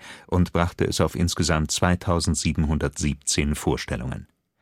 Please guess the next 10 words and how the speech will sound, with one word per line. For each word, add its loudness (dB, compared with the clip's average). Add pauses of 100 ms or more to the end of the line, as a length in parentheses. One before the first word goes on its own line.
(680)
Die 10
Nachproduktion 6
der 6
New 8
Yorker 4
Inszenierung 4
im 2
Londoner 2
West 0
End, 0